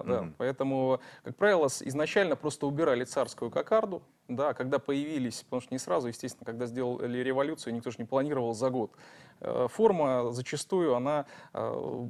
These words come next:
Speaker 1: осталась. И, э, чем интересно, что,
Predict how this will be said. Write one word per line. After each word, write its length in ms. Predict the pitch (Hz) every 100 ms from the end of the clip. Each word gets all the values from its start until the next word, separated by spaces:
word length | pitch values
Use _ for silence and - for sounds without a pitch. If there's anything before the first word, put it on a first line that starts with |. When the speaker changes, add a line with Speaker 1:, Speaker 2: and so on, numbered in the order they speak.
| 135
Speaker 1:
осталась. 540 | 127 - 202 202 170 -
И, 220 | 165 160
э, 320 | 131 131 131
чем 240 | 127 175 160
интересно, 480 | 151 196 226 -
что, 400 | 120 - 147 143